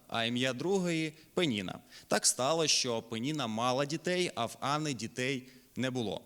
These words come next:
Це були часи ще давні, коли, е, дві жінки — це було нормою. В наші часи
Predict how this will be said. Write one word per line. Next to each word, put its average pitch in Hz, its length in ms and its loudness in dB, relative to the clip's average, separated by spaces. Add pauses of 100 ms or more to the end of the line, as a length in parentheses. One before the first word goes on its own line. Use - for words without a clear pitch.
Це 185 120 0
були 151 160 0
часи 196 440 2
ще - 180 2
давні, 110 400 -4
коли, 104 420 -4
е, 50 300 -8 (400)
дві 101 220 -4
жінки — 127 460 -4
це - 180 0
було 117 160 0
нормою. 90 500 -2
В 92 60 -8
наші 113 380 0
часи 127 460 -2